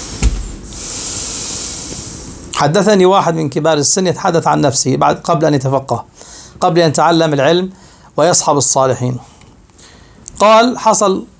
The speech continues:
نزاع في قريتنا، عندنا رجل كبير مات الق-، الإمام، وعندنا، آه، إمام كبير السن يريد أن يكون مكانه في الإمامة"،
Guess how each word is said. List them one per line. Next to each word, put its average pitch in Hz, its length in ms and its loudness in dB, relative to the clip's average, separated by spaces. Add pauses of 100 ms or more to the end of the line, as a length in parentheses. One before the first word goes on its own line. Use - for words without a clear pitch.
(360)
نزاع 185 360 2
في 185 140 -2
قريتنا، 180 800 0 (680)
عندنا 185 580 2 (480)
رجل 175 180 2
كبير 165 440 2
مات 180 460 0
الق-، 151 180 -2 (640)
الإمام، 165 680 0 (480)
وعندنا، 180 760 2 (1120)
آه، 165 360 2 (460)
إمام 196 440 4
كبير 175 360 0
السن 214 400 2
يريد 180 260 0
أن 180 140 2
يكون 170 380 2
مكانه 180 680 2 (360)
في 175 100 -2
الإمامة"، 180 600 2